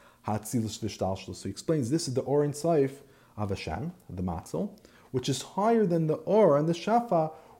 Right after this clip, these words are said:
which is at the beginning of Atzilus and the beginning of Hashtalshalus. Meaning is this is the Pnimius Ha'or, which is higher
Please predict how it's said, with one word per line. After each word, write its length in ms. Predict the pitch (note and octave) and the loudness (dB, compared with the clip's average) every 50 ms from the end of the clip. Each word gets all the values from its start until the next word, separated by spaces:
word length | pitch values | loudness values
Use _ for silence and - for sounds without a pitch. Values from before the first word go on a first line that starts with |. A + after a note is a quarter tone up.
| _ | _
which 420 | C#3+ C#3 D#3 D#3+ D#3+ - - - - _ | 0 4 4 4 4 2 -6 -16 0 _
is 200 | D3+ D#3+ D3 D3+ | 4 4 4 2
at 240 | - C#3 D3+ - - | 0 -2 -2 -2 -2
the 60 | C#3 | -2
beginning 400 | C3+ C3+ C#3 F3 F#3+ F3+ F3 D#3+ | 0 2 4 6 6 6 6 4
of 100 | D3 B2 | 4 4
Atzilus 520 | A2+ A2 - - A2 G#2 A2+ C3+ C3+ - - | 2 2 0 -2 -2 2 2 2 0 0 -2
and 100 | C#3 D3 | 0 0
the 40 | |
beginning 280 | D3 D3+ F3 F3+ F3 E3+ | 4 4 4 4 4 4
of 80 | E3+ D#3+ | 0 0
Hashtalshalus. 580 | - F#3 F#3 G#3+ G#3+ G#3+ - - - - - | 2 2 2 2 2 0 -4 -8 -10 -8 -4
Meaning 200 | D3 F3 F#3 F3+ | 0 2 4 4
is 140 | E3+ D3 C#3 | 4 4 2
this 200 | F#3 G#3+ - - | 0 0 0 0
is 180 | F3+ D#3+ D3 C3+ | 0 0 0 0
the 260 | D#3 D3+ C#3+ D3 - - - - - - _ - | 0 0 0 -2 -4 -8 -16 -20 -20 -20 _ -8
Pnimius 580 | - - F3 F#3+ A3 A3+ G#3+ G#3 F#3+ F#3+ - | -2 2 4 4 4 6 6 6 6 4 4
Ha'or, 260 | G3 F3 F3+ G#3+ G3+ | 2 6 6 8 8
which 140 | F3+ F3+ - | 8 6 4
is 120 | E3+ - - | 0 -4 -4
higher 560 | - - G3+ A3+ C4 B3+ G3 A#2+ F#2 - | -6 -2 2 4 6 8 8 6 6 2